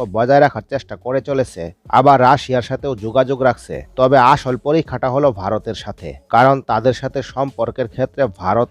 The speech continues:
এখনো তাদের হারানো প্রভাব ফিরে পাওয়ার জন্য মরিয়া। তারা সীমান্তে অস্থিরতা তৈরি করা থেকে শুরু করে কি না করছে। আন্তর্জাতিক অঙ্গনেও বাংলাদেশের বিরুদ্ধে তারা অপপ্রচার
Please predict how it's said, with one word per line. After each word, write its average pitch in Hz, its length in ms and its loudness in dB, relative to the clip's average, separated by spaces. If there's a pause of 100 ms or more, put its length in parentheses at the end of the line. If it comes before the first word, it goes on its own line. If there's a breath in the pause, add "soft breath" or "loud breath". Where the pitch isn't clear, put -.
(100)
এখনো 120 240 -6 (100)
তাদের 110 200 -2 (100)
হারানো 113 400 -2
প্রভাব 117 220 0 (140)
ফিরে 120 280 -2
পাওয়ার 131 260 2
জন্য 127 160 -4 (200)
মরিয়া। 110 400 0 (320)
তারা 123 180 4 (100)
সীমান্তে 139 420 -4 (120)
অস্থিরতা 131 500 -2
তৈরি 139 260 -2
করা 135 220 2
থেকে 131 160 -10 (100)
শুরু 139 200 -2 (100)
করে 135 140 0 (140)
কি 143 160 0
না 151 140 6
করছে। 135 300 -6 (300)
আন্তর্জাতিক 160 520 0 (140)
অঙ্গনেও 165 380 4 (140)
বাংলাদেশের 147 540 2
বিরুদ্ধে 139 380 -2
তারা 135 140 2 (160)
অপপ্রচার 180 540 2